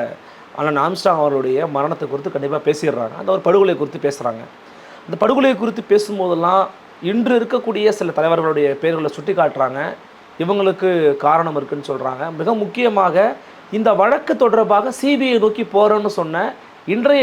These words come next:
பி எஸ் பியோட லீடர் திரு ஆனந்த் அவர்கள் வந்து பாத்தீங்கன்னா போகாம இருக்கிறாரு. இவர் ஏதோ ஒரு காம்ப்ரமைஸ்ல இருக்கிறாருன்னு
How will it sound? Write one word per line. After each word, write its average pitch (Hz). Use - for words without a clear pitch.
பி 220
எஸ் 226
பியோட 190
லீடர் 190
திரு 170
ஆனந்த் 202
அவர்கள் 151
வந்து 147
பாத்தீங்கன்னா 151
போகாம 180
இருக்கிறாரு. 127
இவர் 226
ஏதோ 233
ஒரு 214
காம்ப்ரமைஸ்ல 190
இருக்கிறாருன்னு 143